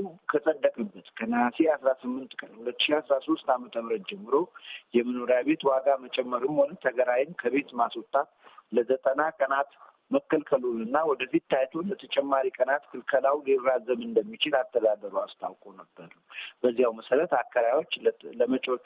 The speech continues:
ሶስት ወራት በቤት ኪራይ ላይ ዋጋ መጨመር ክልክል መሆኑ ተገልጿል። በውጭ ሀገራት የሚኖሩ ኢትዮጵያውያንና ትውልደ ኢትዮጵያን ወይም ዲያስፖራዎች በጦርነት ለተፈናቀሉ ወገኖች የሚል ሁለት ሚሊዮን ዶላር ድጋፍ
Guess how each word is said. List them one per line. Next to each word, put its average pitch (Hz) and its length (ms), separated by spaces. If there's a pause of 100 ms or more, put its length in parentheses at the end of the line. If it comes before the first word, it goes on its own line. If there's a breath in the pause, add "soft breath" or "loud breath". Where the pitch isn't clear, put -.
(100)
ሶስት 156 280
ወራት 147 300 (400 loud breath)
በቤት 127 320
ኪራይ 135 300
ላይ 143 160
ዋጋ 127 260 (100)
መጨመር 110 440 (280)
ክልክል - 360
መሆኑ 127 300 (160)
ተገልጿል። - 760 (460)
በውጭ 165 320
ሀገራት 180 480
የሚኖሩ 147 480 (140)
ኢትዮጵያውያንና 135 840
ትውልደ 131 420
ኢትዮጵያን 123 540 (140)
ወይም 117 340 (580 soft breath)
ዲያስፖራዎች 131 840
በጦርነት 143 640
ለተፈናቀሉ 131 760
ወገኖች 120 440
የሚል 127 280
ሁለት 151 320
ሚሊዮን 147 440
ዶላር 107 320
ድጋፍ 135 340